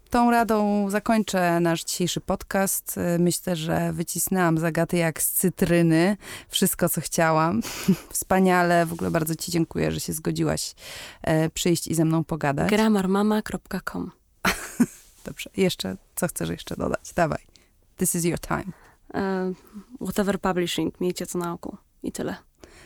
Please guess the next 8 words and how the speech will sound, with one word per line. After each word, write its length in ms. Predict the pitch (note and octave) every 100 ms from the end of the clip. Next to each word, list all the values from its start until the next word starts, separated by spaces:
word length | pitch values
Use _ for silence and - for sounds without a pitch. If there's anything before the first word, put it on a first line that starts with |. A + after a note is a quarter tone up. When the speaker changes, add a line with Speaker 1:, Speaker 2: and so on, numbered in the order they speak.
| - -
Speaker 1:
Boże, 200 | F3 E3+
ja 140 | D#3+
w 80 | D#3
ogóle 220 | D#3+ E3+
totalnie 500 | - E3 - F3 D#3+
się 140 | D3+ E3
zajawiłam 640 | D#3+ D#3+ F3+ G3+ D3+ D3
tym. 260 | - D#3